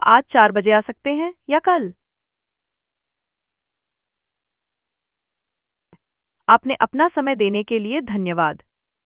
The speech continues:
इंडिया एक की ओर से आपसे बात करके हमें खुशी हुई। यदि भविष्य में आपको किसी भी प्रकार की सहायता की आवश्यकता हो, तो हमसे संपर्क करने में संकोच ना करें।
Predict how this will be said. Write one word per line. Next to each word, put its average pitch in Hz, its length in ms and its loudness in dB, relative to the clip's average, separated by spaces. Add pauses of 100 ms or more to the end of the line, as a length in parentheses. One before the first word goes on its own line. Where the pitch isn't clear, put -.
(340)
इंडिया 339 340 2
एक 262 220 -4
की 311 180 -2
ओर 262 220 0
से - 160 -4
आपसे 208 400 0
बात 202 260 2
करके 233 300 -6
हमें 254 260 -6
खुशी - 360 -4
हुई। 208 340 -8 (680)
यदि 240 260 2
भविष्य 233 520 -6
में 320 240 -2
आपको - 420 2
किसी 370 400 -4
भी 311 160 -2
प्रकार 220 380 -2
की 285 120 -10
सहायता 202 340 -4
की 220 140 -12
आवश्यकता 170 560 -4
हो, 165 300 -8 (520)
तो 330 120 4
हमसे 285 420 -4
संपर्क 269 440 -2
करने 302 280 -2
में 330 120 -4
संकोच 240 500 -4
ना 202 180 2
करें। 180 340 -6